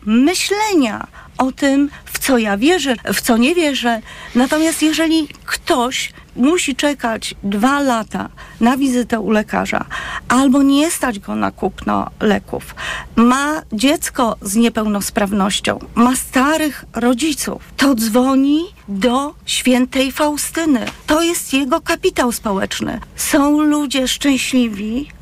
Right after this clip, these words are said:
którzy mają telefon i do ordynatora, i do świętej Faustyny. Tak by było pewnie najlepiej. Tak? Więc są duże różnice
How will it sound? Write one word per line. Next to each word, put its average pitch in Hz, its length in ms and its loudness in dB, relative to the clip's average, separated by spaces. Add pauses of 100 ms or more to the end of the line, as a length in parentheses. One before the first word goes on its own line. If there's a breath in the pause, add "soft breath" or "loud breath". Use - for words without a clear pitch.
(100)
którzy 262 340 2
mają 269 460 2
telefon 262 540 0
i 254 140 2
do 240 140 2
ordynatora, 226 760 -2
i 240 100 -2
do 240 120 2
świętej 240 440 0
Faustyny. 262 760 0
Tak 247 240 0
by 254 140 2
było 233 280 0
pewnie 220 360 -2
najlepiej. 269 760 0 (300)
Tak? 226 200 -2 (220)
Więc 269 520 2 (140)
są - 180 -2 (300)
duże 349 440 2
różnice 311 800 0